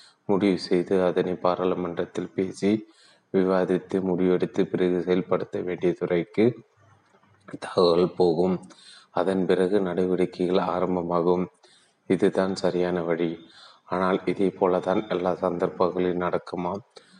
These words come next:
சொல்ல முடியாது. நாட்டுக்கு ஒரு ஆபத்து என்றால் துரித கதியில் செயல்பட்டாக வேண்டும். அப்போது இந்த ப்ராப்பர் சேனல் என்கிற முறைப்படி எல்லாம் செய்ய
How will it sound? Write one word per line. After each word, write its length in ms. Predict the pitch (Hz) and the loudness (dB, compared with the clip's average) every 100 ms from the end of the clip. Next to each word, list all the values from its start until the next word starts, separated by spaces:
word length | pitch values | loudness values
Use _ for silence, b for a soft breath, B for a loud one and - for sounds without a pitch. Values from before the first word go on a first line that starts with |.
| B | B
சொல்ல 220 | - 95 92 | 0 2 4
முடியாது. 460 | 90 87 85 85 92 | 2 2 2 2 0
நாட்டுக்கு 460 | 82 90 - - 95 | -2 -4 -4 -4 -2
ஒரு 140 | 85 | 0
ஆபத்து 420 | 87 85 90 - 87 | 0 0 -2 0 -2
என்றால் 380 | 87 85 90 - b b b _ - | 0 -2 -4 -6 b b b _ 0
துரித 340 | 95 92 92 | 2 4 4
கதியில் 500 | 87 87 92 90 87 | 2 2 0 -2 -2
செயல்பட்டாக 720 | 90 85 - 87 - 85 82 | -2 -2 -2 -4 -2 -2 0
வேண்டும். 400 | 85 85 82 85 - - b b b b | -2 -2 -2 -4 -4 -18 b b b b
அப்போது 380 | 95 - 101 90 87 | -8 0 2 2 2
இந்த 200 | 87 87 - - - | 0 -2 -2 -14 -4
ப்ராப்பர் 520 | 95 90 - 90 85 | 0 0 0 -6 -2
சேனல் 360 | 92 90 90 95 | -2 0 0 0
என்கிற 340 | 85 85 87 | 0 0 0
முறைப்படி 500 | 87 87 87 - 85 87 | -2 -2 -2 0 -2 -2
எல்லாம் 360 | 85 87 90 | -2 -4 -8
செய்ய 420 | 87 90 87 95 | -4 -2 2 0